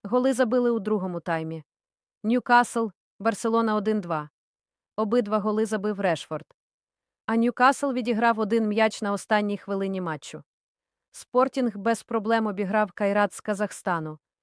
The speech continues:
У підсумку рахунок чотири один.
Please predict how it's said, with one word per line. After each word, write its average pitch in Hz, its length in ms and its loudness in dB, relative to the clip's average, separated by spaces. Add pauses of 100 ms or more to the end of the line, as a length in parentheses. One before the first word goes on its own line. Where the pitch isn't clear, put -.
(300)
У 220 80 -4
підсумку 226 560 -4
рахунок 214 480 -2
чотири 226 520 -2
один. 175 400 -4